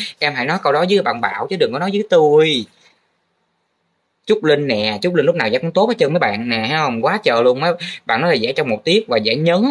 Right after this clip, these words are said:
luôn á. Nói chung là cái, cái khuynh hướng sáng tạo rất là tốt, cái mảng hình, mảng màu ổn quá trời, quá đất. Ok, chín chín điểm. Ghét.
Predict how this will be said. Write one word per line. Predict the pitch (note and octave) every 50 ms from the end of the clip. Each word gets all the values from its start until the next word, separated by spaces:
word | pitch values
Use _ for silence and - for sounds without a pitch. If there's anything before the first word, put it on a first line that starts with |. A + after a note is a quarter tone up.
| C#4
luôn | B3 F3+ D3+ C#3+ D3+
á. | E3 E3+ -
Nói | - F3 F3+
chung | F3 E3+ D3 C#3
là | A2
cái, | - D3+ E3+ F3+ F3 -
cái | F3+ F3+
khuynh | F3 D#3 C#3+
hướng | D#3 F3
sáng | F3+ F#3 F#3
tạo | - G#2+ G#2+
rất | C3+ D#3
là | D3 A2+ -
tốt, | - C#3+ E3 F#3+ G#3+ -
cái | F#3+ E3+
mảng | - A2+ C3 D3
hình, | C#3+ B2 A2+ A2
mảng | A2+ -
màu | - B2 A2 A2+ G#2
ổn | G#2 G2+ G#2 A#2 E3+
quá | F#3 A#3+ C#4 D4 D4 D4 D4+ -
trời, | C3+ A#2 G#2+ G#2 G2+ G2+
quá | - D3
đất. | F3 G#3 G#3+ _ _ _ _ _ _ _ _ _ _
Ok, | - C#3 C#3 C3+ - D3 C#3+ C#3+ D3+ D3+ D3 A#2+ A2 - _ _ _ _ _ _
chín | - D#3+ F3 D#3
chín | - - D3+ E3+ A3 B3 F3+
điểm. | A#2 G#2+ G#2+ A2 A2+ D3+ F#3+ A3+ A3 _ _ _ _ _ _ _ _ _ _ _ _ _
Ghét. | C3+ C3+ C3+ C3 C3+ D3+